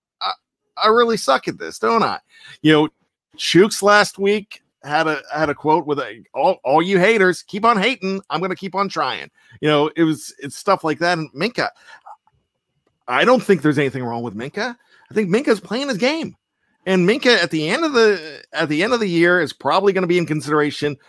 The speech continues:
not just for a Pro Bowl, but he's for an All-Pro nod because he's there, he's established. So, I mean, those guys, I don't know why that they really get invested in that.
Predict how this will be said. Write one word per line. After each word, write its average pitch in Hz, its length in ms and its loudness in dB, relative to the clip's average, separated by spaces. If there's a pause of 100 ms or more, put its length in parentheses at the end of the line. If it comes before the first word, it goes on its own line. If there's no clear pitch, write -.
(280)
not 156 220 2
just 170 160 0
for 160 140 4
a 139 40 2
Pro 160 260 2
Bowl, 135 280 0
but 131 280 -4 (300)
he's 196 300 -18 (140)
for 254 100 0
an 262 80 2
All-Pro 277 420 0
nod 110 340 -10 (260)
because 175 340 0
he's 143 380 -12
there, 156 280 2
he's 117 280 -8
established. 95 720 -8 (260)
So, 151 400 2
I - 80 -6
mean, 160 180 -2 (420)
those 170 240 -2
guys, 170 460 2 (240)
I 139 80 -6
don't 156 280 -2
know 160 120 0
why 143 520 -2 (120)
that 127 200 -6
they 131 140 -4
really 139 260 -4
get 127 160 -4
invested 127 500 -6
in 135 140 -8
that. 139 240 -4